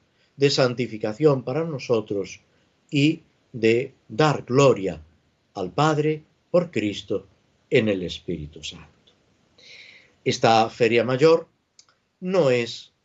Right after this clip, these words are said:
la única celebración que, eh, concurre en esta semana, más bien lo contrario, es una semana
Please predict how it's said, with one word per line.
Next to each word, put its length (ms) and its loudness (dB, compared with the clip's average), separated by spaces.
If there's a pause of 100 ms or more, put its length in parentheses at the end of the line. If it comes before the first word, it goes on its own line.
(480)
la 200 0
única 500 -2
celebración 1000 -2 (680)
que, 400 -2
eh, 260 -10
concurre 800 2 (720)
en 160 -4
esta 240 -4
semana, 600 -2 (800)
más 200 -10
bien 220 2
lo 100 0
contrario, 580 -4 (360)
es 180 -6
una 160 -2
semana 580 2